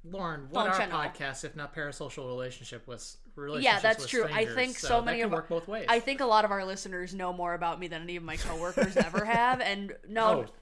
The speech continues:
Speaker 1: me for s-, for sure.
Speaker 2: But n-, n-, most of my friends know the gist of this stuff already. But yeah, my, thank you, dear. But yeah, just I'm, I'm ready to go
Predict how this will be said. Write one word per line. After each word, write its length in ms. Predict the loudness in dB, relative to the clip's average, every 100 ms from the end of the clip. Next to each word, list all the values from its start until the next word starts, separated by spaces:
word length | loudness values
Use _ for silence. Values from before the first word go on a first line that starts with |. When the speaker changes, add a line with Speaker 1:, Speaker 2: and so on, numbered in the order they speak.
| -20 -20 -16 -4
Speaker 1:
me 220 | -2 -2
for 140 | -4
s-, 260 | -6 -6 -8 -10
for 300 | -10 -8 -6
sure. 540 | -6 -4 -2 -2 -6 -18 -20 -20 -2
Speaker 2:
But 220 | 2 2 -2 -12
n-, 160 | -8 -2
n-, 80 |
most 260 | 0 0 -2
of 40 |
my 120 | -6 -6
friends 340 | -8 -10 -12
know 220 | -12 -12 -14 -12
the 100 | -12
gist 320 | -12 -12 -12
of 80 | -12
this 140 | -12
stuff 280 | -10 -12 -10
already. 360 | -10 -10 -10 -10
But 140 | -10
yeah, 160 | -8 -8 -8
my, 320 | -6 -6 -6 -12 -20 -20 -12 -4
thank 300 | -4 -4 -8
you, 80 |
dear. 260 | -8 -8 -10 -16 -18 -2
But 160 | 0 2
yeah, 200 | -2 -4
just 300 | -6 -6 -2
I'm, 300 | 0 0 0 0
I'm 180 | 0 2
ready 240 | 0 -2
to 80 | -4
go 300 | -4 -4